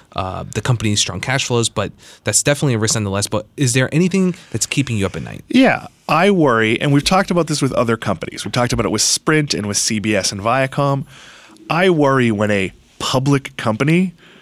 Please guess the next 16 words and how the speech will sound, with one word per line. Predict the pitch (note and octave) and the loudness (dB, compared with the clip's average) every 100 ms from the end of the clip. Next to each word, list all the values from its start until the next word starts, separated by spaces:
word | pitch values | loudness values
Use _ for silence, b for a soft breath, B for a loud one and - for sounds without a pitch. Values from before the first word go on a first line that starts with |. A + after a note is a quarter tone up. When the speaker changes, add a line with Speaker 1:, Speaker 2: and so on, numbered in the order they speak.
| B _ | B _
Speaker 2:
is | C3+ A#2 | 0 0
mostly | A2 G#2+ B2 C#3 - C3+ | -2 0 2 2 2 0
controlled | - A#2+ - A#2+ G#2+ A#2+ | 0 -2 0 0 0 0
by | A2 | 0
a | G#2+ | 0
private | - A2 G2+ G2+ | -2 -2 0 0
entity. | F#2+ F2+ E2+ - B B B | -2 -4 -10 -10 B B B
There | C3 | 0
are | C3+ | 0
only | E3 A3+ A3+ | 0 2 0
two | F#3 - F3+ | 0 0 2
independent | C3+ B2+ B2 - A#2 A2+ A2 | 2 0 0 -2 -2 -2 -2
board | A2 A2 G#2 | -2 0 -2
seats | - F#2 - | -4 -4 -4
on | - G#2 G2 G2 | -2 -2 -2 -4
a | D#2+ F#2 | -4 -4